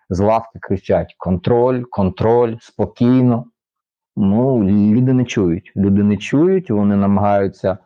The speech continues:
грати в щось своє. Я так розумію, це все ж таки більш генетична така штука, це, як це називається, зов крові.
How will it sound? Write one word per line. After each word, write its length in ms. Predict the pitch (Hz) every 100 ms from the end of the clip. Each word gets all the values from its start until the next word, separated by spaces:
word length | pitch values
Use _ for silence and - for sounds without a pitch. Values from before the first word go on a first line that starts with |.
| _ _ _
грати 560 | 90 90 87 104 107 -
в 60 | 98
щось 200 | 110 98
своє. 600 | - 107 90 85 101 123 - _ _ _
Я 120 | 107
так 180 | 117 -
розумію, 460 | 104 95 101 110
це 140 | 107 -
все 180 | - -
ж 100 | -
таки 240 | 98 104
більш 220 | 90 101
генетична 600 | 95 104 104 - 107 101
така 260 | 92 98 92
штука, 440 | - 139 139 107
це, 260 | - - 90
як 160 | 101
це 100 | -
називається, 360 | 90 90 87 -
зов 240 | 87 101
крові. 540 | - 123 104 113 135